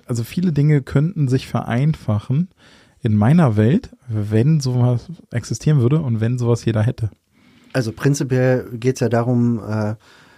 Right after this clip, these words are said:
Speaker 2: die menschliche Identität zu verifizieren, ne?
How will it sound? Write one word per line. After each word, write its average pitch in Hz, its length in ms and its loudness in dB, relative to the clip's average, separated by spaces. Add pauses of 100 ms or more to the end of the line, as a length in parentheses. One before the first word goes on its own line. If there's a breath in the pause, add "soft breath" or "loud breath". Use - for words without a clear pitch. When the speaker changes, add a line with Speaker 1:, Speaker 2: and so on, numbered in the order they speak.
(680 loud breath)
Speaker 2:
die 107 80 -4
menschliche 139 640 0
Identität 113 920 -4
zu 113 180 -8
verifizieren, 104 840 -8
ne? 123 160 -4